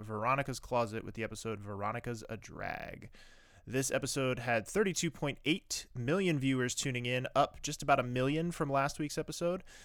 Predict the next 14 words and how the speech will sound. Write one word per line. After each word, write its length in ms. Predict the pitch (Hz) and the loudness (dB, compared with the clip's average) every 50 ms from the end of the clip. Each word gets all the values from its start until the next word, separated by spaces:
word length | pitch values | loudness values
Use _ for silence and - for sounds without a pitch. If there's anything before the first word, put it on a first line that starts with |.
| - - | -16 -8
This 160 | - 117 - - | -8 -6 -2 -2
week's 180 | 131 120 - | -2 0 0
episode 220 | 120 120 - 123 120 | -4 -2 -2 -4 -6
is 80 | 110 | -4
directed 340 | 110 127 120 117 - - 113 | -2 0 0 0 0 -2 -2
by 120 | 101 104 104 | 0 -2 -2
Chris 260 | - - - 160 - | 0 0 0 0 0
Chulak, 460 | - - 170 156 156 160 170 170 - - | 0 2 2 4 4 2 0 0 -2 -2
doing 240 | 139 123 117 113 | -2 -2 -2 -2
his 180 | 117 120 110 - | -4 -4 -4 -6
fourteenth 640 | - - - 147 156 - - - - 160 156 156 - - | -8 -4 -2 -2 -2 -2 -2 -4 -2 -2 -2 -2 2 2
out 140 | 120 120 | 2 2
of 80 | 120 - | 0 -2
forty-three. 800 | - - 131 123 117 117 - - - 127 135 160 196 220 240 - | -4 -4 -2 -2 -2 -4 -6 -6 -2 0 0 0 0 0 -4 -8